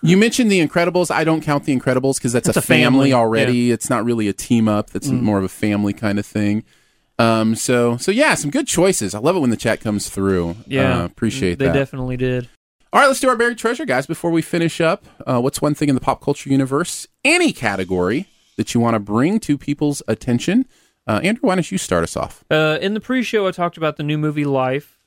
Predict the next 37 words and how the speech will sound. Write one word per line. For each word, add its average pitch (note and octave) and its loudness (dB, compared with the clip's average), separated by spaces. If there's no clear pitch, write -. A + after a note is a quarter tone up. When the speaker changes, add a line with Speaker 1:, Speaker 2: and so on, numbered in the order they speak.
Speaker 2:
and, C#3+ -2
uh, C3+ 0
but C3 -6
for D#3+ -8
my D3+ 0
buried G#3 -4
treasure, D#3 -2
I'm D#3+ -2
gonna G3 -2
talk F#3+ -2
about F3 0
a, D#3+ -2
a F3 -2
show G3 0
that E3+ -2
is D3 -4
not G#3+ -2
getting G3 -2
as D3 0
good E3 2
a E3+ 0
reception D3 -4
as C3+ -2
probably C#3 -6
Netflix C3 -4
hoped, C3 -6
and C3 -6
that's C3 -4
gonna C#3+ -6
be C3 -2
Iron B2 -4
Fist. - -16
Speaker 1:
Ah. G2 4
Speaker 2:
Um, F#2+ -6
so, F3 0
for G3+ -4
me, A#3+ -2